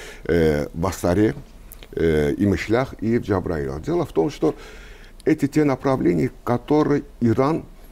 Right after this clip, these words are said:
для Ирана это, э, для, э, э, положено якобы, вот, гипотетически, если подумать, что вот, э, э, направление, это, проникновения на территорию Азербайджана. Азербайджан заранее это знал, и именно в этих территориях прошли, прошли наши, наши учения.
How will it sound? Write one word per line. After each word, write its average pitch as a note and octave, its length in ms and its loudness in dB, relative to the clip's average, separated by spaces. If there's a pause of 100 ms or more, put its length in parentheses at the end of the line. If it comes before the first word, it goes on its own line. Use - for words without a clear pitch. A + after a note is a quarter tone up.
(340)
для G2+ 360 2
Ирана C3+ 320 4
это, A#2 200 0
э, F2+ 480 2
для, G2 240 2
э, F#2 420 0 (160)
э, F#2 220 0 (140)
положено G2+ 300 0
якобы, F2+ 440 0
вот, E2+ 140 -4
гипотетически, G2 640 -2
если F2 180 -4 (140)
подумать, F2+ 380 -2
что - 140 0
вот, C3 160 0 (440)
э, E2 480 2 (200)
э, E2 200 0
направление, A#2 720 2
это, F#2+ 520 2
проникновения G#2+ 560 0
на G2+ 60 0
территорию F#2 440 2
Азербайджана. D#2+ 560 -6 (880)
Азербайджан G2+ 560 0
заранее D#2 440 -2
это C2+ 160 -8
знал, F#2+ 280 -4
и A#2+ 120 -2
именно G2 260 0
в D2+ 80 -2
этих D#2+ 200 -2
территориях D#2 440 -4
прошли, E2 360 -6
прошли E2+ 380 -8
наши, F2 240 -6
наши G#2 280 -4
учения. B1 400 -4